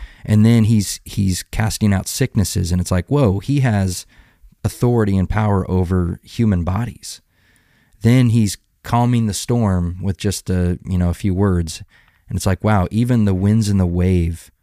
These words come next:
obey him." And, and so they're seeing all these different spheres,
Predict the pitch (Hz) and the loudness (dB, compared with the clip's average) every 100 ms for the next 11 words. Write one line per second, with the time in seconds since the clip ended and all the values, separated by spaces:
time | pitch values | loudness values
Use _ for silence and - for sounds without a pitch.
0 | _ - 90 85 87 82 76 - - _ | _ -4 -2 0 -2 -2 -6 -8 -20 _
1 | _ _ _ _ - 95 95 101 101 95 | _ _ _ _ -2 -2 -2 0 0 0
2 | - 110 95 - 143 151 113 95 - 113 | 0 0 0 -2 0 2 2 2 -2 -4
3 | 147 170 156 117 117 117 120 - - - | -2 0 -2 0 -2 0 -2 -2 -6 0
4 | 120 90 85 - | 2 2 0 -4